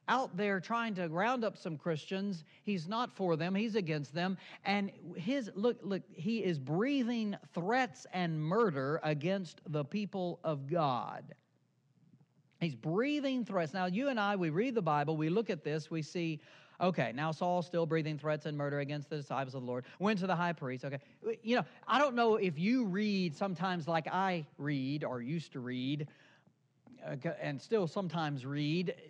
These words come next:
where you just read along. You know, you just read along, okay, yeah, he was breathing threats, blah, blah, blah, blah. Wait a minute, wait a minute. What was he saying? What, what is this breathing threats and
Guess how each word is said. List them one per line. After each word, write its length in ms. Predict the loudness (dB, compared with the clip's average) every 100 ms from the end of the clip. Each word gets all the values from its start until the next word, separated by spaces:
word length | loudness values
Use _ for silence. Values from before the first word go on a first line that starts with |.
| -2
where 260 | 2 4 4
you 200 | 2 0
just 240 | 0 0
read 240 | 0 2 2
along. 480 | 2 0 -4 -8 -14 -20 _ _ _ _ _
You 120 | -2 2
know, 60 |
you 180 | 2 2
just 180 | 0 2
read 200 | 4 6
along, 240 | 4 4
okay, 220 | 0 0
yeah, 180 | 0 0
he 60 | 0
was 120 | -2
breathing 240 | -4 -4
threats, 160 | -6 -6
blah, 100 | -6
blah, 120 | -6
blah, 100 | -8
blah. 120 | -8 -12 _ _ -20 _ _ -14
Wait 240 | -8 -4
a 40 |
minute, 240 | -4 -6 -10 _ _ _ -12
wait 180 | -6 -2
a 40 |
minute. 240 | -4 -6 -16 _ -20 _
What 340 | -6 2 2 4
was 160 | 0
he 140 | 0 -4
saying? 640 | 0 2 4 4 2 -4 -12 _ _ _ _ 0
What, 220 | 2 2
what 340 | -2 2 2
is 200 | 2 0
this 280 | 0 0 -2
breathing 1000 | -6 -2 2 4 4 4 2 2 0 -2
threats 560 | -4 0 0 0 -4 -12 -2
and 380 | 0 2 -2